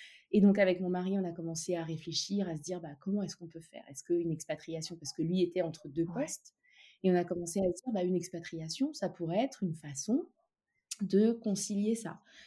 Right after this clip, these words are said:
Speaker 1: de concilier, moi, mon envie de sortir de cette vie professionnelle, heu, qui me, qui me bouffait, de cette conciliation qui me, qui m'épuisait. »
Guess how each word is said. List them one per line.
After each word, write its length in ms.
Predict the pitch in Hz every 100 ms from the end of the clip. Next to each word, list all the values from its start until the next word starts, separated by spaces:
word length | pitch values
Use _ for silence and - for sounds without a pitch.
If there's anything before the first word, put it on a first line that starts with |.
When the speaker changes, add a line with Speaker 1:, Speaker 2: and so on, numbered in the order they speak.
| _ 175
Speaker 1:
de 80 |
concilier, 540 | 170 175 165 190 180 196
moi, 260 | 196 202 202
mon 200 | 180 175
envie 300 | 180 175 202
de 120 | 180
sortir 540 | 165 180 165 - 196
de 80 | 170
cette 260 | 165 170 151
vie 180 | 165 180
professionnelle, 680 | - 170 165 160 170 175
heu, 120 | 165 156
qui 200 | - 160
me, 420 | 156 151 147 151 _ - - _
qui 160 | - 214
me 160 | 190 180
bouffait, 680 | 160 190 - - 233 240 226
de 80 |
cette 240 | 202 185 -
conciliation 760 | 180 170 185 175 170 - 190
qui 180 | 185 185
me, 260 | 170 160 160
qui 200 | - 175
m'épuisait. » 680 | 165 165 - 165 190 294